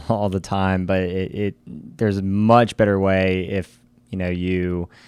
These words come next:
all your questions have been answered. You, you know, you have six, seven, eight questions, and, and the, and the manager's covered 'em all. Um,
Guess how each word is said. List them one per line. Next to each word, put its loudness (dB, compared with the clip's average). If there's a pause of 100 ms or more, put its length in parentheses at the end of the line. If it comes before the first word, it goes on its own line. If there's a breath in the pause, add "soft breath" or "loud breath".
(600 loud breath)
all 6
your 6
questions 0
have -4
been 0
answered. -2
You, -6
you -6
know, -6
you -6
have -4
six, -6
seven, -6
eight -8
questions, -8
and, -10
and -10
the, -8
and -6
the -6
manager's -4
covered -6
'em -8
all. -8 (100)
Um, -4